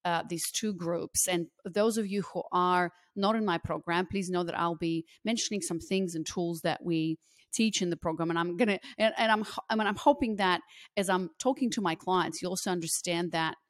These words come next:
it's not something that you just do as a mindset trick.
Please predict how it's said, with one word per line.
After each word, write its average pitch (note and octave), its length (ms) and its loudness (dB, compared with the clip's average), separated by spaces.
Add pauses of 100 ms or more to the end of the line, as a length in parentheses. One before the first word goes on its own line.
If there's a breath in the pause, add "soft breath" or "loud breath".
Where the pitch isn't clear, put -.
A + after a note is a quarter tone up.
(360 loud breath)
it's - 240 0
not A3+ 180 0
something G3 520 2
that E3 260 2
you F#3+ 240 -4
just E3+ 400 -4
do F3+ 280 2
as E3+ 140 0
a E3 60 0
mindset E3+ 720 2
trick. - 540 -8